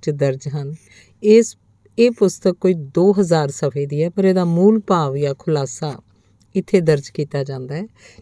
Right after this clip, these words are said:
ਜਿਸ ਤੋਂ ਪਾਠਕਾਂ ਨੂੰ ਯਕੀਨ ਹੋ ਜਾਏਗਾ ਕਿ ਜਗਤ ਦਰਅਸਲ ਜਾਗਰਤ ਸੁਪਨੇ ਤੋਂ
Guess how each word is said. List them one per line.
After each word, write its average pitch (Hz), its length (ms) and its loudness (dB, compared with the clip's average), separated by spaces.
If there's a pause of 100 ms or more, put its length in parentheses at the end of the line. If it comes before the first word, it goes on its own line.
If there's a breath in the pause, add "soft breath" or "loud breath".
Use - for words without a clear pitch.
(100)
ਜਿਸ 185 160 -2
ਤੋਂ 190 140 2
ਪਾਠਕਾਂ 160 480 -2
ਨੂੰ 156 140 -2
ਯਕੀਨ 170 380 -4
ਹੋ 160 140 -4
ਜਾਏਗਾ 139 380 -4
ਕਿ 175 160 -8
ਜਗਤ 175 580 0 (440 soft breath)
ਦਰਅਸਲ 185 440 4
ਜਾਗਰਤ 147 720 0
ਸੁਪਨੇ 165 480 -4
ਤੋਂ 135 320 -8